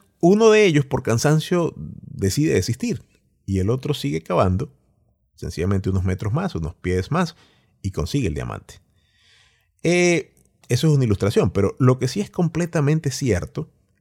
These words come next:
es que en la vida real hay personas que al ver las circunstancias adversas se quedan en el mismo lugar y por esa razón no pueden avanzar ni ver completo el propósito de su vida. Una razón muy válida para comenzar a vivir el propósito de Dios para tu vida es que no irás a ninguna parte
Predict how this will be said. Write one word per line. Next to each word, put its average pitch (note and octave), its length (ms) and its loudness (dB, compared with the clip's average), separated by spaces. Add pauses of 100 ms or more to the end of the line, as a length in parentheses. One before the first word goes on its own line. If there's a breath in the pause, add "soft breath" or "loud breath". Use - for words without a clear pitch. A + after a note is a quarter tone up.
es - 140 -4
que - 120 -4
en C#3 100 0
la F2 100 2
vida B2 260 0
real G2 340 0
hay G2+ 80 0
personas A#2+ 420 -2
que - 120 -6
al D2 120 -2
ver G#2+ 200 -4
las F3 120 -4
circunstancias B2+ 720 -4
adversas G2 760 -2
se - 240 -8
quedan C3 360 -4
en F#2+ 60 -4
el D2 80 -4
mismo E2 280 -4
lugar C3 260 -2
y E2 80 -4
por D#2+ 160 -4
esa D3+ 140 -2
razón C#3 340 0
no G#2 140 0
pueden C3+ 180 -2
avanzar F2+ 420 0 (440 loud breath)
ni F2+ 160 2
ver G2 160 2
completo A2+ 380 0
el G#2 80 0
propósito F2 560 -4
de C2 60 -6
su B1 160 -10
vida. - 240 -14 (400 loud breath)
Una C#3 140 4
razón D3+ 300 6
muy D#3+ 120 2
válida F3 560 0
para F2 200 0
comenzar D#2+ 340 -2
a C3+ 60 0
vivir G#2 180 0
el C3 100 -2
propósito C3 500 -4
de F2 80 2
Dios G#2 140 0
para C3 200 -4
tu A2+ 140 -2
vida D#3 180 0
es G#2 80 -4
que D3 120 -4
no C3 120 0
irás C3+ 260 -2
a E3 40 -2
ninguna A#2+ 380 -2
parte F2+ 360 -4